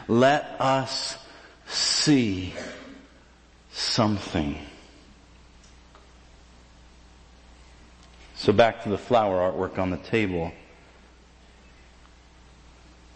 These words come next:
I turned the page over and was completely stunned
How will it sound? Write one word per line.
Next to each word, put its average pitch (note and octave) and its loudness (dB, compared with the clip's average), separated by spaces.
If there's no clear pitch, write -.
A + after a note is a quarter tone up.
I - 0
turned A2+ 6
the G#2+ 2
page G#2 4
over G2+ 4
and F#2 4
was F2 -2
completely C#3+ 0
stunned D3+ 0